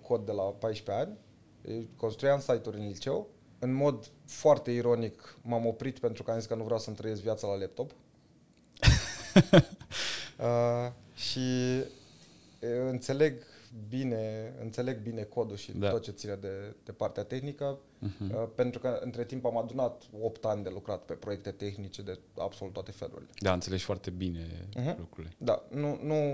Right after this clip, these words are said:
Speaker 1: mi-am dorit niciodată să fiu programator.
Speaker 2: Ok. Um, dar cum ai ajuns, după toate etapele acestea, cum ai ajuns să faci saltul și la, uh, antreprenoriat? Ți-a fost greu?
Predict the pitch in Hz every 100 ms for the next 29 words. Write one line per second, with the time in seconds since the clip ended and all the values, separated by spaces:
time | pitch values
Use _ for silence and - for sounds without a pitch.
0 | 139 131 123 - 131 123 123 127 120 113
1 | 101 98 98 101 98 98 101 - - 101
2 | 104 98 - - - - - 107 107 101
3 | 120 - - - - - - 113 113 113
4 | 117 113 110 107 107 107 - - 120 120
5 | 117 - - - 151 156 156 - 135 131
6 | 127 127 143 135 - 117 110 - 104 120
7 | 123 120 117 - 113 104 113 - 131 131
8 | 131 127 131 123 120 127 127 - 123 117
9 | 120 - 117 117 113 110 110 110 110 104
10 | 107 107 104 107 107 107 110 107 90 -
11 | - - - - _ - - - - 107
12 | - 110 101 95 98 120 135 127